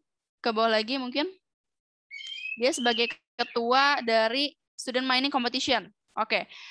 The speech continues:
ini menjadi hal-hal yang menjual juga karena dia ikut lomba di bagian pertambangan ya, yang, yang memang,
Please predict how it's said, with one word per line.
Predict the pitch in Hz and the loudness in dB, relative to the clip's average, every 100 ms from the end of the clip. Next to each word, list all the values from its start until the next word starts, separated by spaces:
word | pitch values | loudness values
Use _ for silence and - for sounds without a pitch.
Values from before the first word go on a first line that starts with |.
| - - | -20 -4
ini | 285 311 349 392 370 - | 0 4 4 2 -6 -6
menjadi | 277 233 247 247 226 285 294 | -4 0 4 4 4 0 0
hal-hal | 285 285 262 262 | -2 2 0 0
yang | 247 | -2
menjual | 233 233 | 0 0
juga | 226 220 208 240 - 247 | -2 -4 0 0 0 -2
karena | 262 | 0
dia | 269 233 269 285 _ - | -2 2 2 2 _ -12
ikut | 240 247 | -4 -2
lomba | 240 233 220 226 254 | 2 2 2 2 2
di | 233 214 | 0 -2
bagian | 208 196 208 240 247 | -2 -2 -2 -2 -2
pertambangan | - - 220 226 220 226 226 214 | -10 -4 -2 0 0 0 -2 -2
ya, | 170 196 - | -4 -6 -8
yang, | 208 220 220 220 _ | -2 -2 -2 -8 _
yang | 220 220 220 | -2 0 0
memang, | 220 262 | 0 0